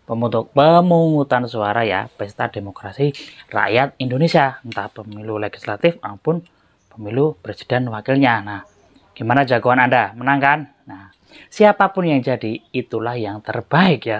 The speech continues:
terbaik badminton lover ya. Oke, kita me-, langsung saja ya badminton lover ya, sejenak kita lupakan pemilu sama pilpres. Sekarang kita ngonten lagi. Oke, di tangan saya ini sudah ada sebuah raket ya, sebuah raket mereknya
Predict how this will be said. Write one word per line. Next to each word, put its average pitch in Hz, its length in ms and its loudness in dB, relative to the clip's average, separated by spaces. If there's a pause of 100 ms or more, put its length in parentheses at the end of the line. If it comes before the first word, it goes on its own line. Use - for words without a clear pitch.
terbaik 131 320 -6
badminton 107 320 -8
lover 123 240 0
ya. 110 160 0 (160)
Oke, 143 320 0 (160)
kita 139 320 -4
me-, 143 160 -4
langsung 110 320 -8
saja 107 320 2
ya 117 80 -2
badminton 110 320 -4
lover 147 160 0
ya, 123 160 4
sejenak 117 560 -8
kita 123 320 -2 (560)
lupakan 113 320 -8
pemilu 110 560 0
sama 104 240 -8
pilpres. 104 400 -6
Sekarang 110 240 -2
kita 107 240 -8
ngonten 95 320 -6
lagi. 113 400 -2 (160)
Oke, 143 240 0 (240)
di 143 80 2
tangan 127 240 0
saya 107 320 -10
ini 104 160 -8
sudah 110 320 -6
ada 101 160 -8
sebuah 101 320 -8
raket 101 320 -4
ya, 107 160 2
sebuah 101 480 -6
raket 139 320 0 (640)
mereknya 120 640 -4